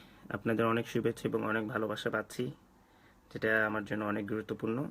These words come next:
এবং thanks to everyone for wishing me। আর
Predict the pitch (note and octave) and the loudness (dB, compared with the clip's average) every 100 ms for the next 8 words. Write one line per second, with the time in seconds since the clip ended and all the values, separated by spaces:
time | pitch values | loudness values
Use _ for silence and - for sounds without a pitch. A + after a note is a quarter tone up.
0 | A#3+ - G2+ G2+ G2+ G#2+ - G#2+ G#2 G#2+ | -6 -4 -2 -2 -2 -2 -2 -2 -2 -2
1 | A2+ - G#2 G2+ G2+ - A2 B2 F3+ - | -2 0 -2 0 -4 -2 -2 -2 -4 -8
2 | - - - - - - - - - G2+ | -20 -20 -20 -20 -20 -20 -20 -20 -8 -4
3 | G2 G2+ | 0 2